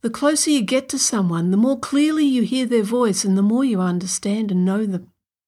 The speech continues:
Same in the spiritual realm. The more we know and experience the living God, the more we can hear his whispers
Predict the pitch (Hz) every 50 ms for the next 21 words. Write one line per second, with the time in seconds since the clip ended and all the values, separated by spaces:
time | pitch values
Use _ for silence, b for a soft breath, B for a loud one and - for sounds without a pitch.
0 | _ _ _ _ _ _ _ _ _ _ _ _ _ _ _ _ _ _ _ _
1 | - - - - 214 208 202 202 208 214 214 226 220 - - 302 302 302 294 294
2 | - 233 202 175 180 175 165 165 160 170 180 _ _ _ _ _ _ _ _ _
3 | _ _ _ _ _ _ _ _ _ - 233 233 240 254 262 269 285 294 285 285
4 | 277 262 247 240 240 240 240 262 285 302 - - 262 254 240 254 233 - - -
5 | 262 254 240 233 220 220 - - 214 208 220 220 214 196 180 185 - 185 - -
6 | 220 185 180 185 180 _ _ _ _ _ _ _ _ _ _ _ - - 254 277
7 | 285 294 294 277 285 269 - 285 254 240 226 - 277 294 302 285 254 220 196 202
8 | 196 _ - 220 269 269 - - - 226 180 180 180 - -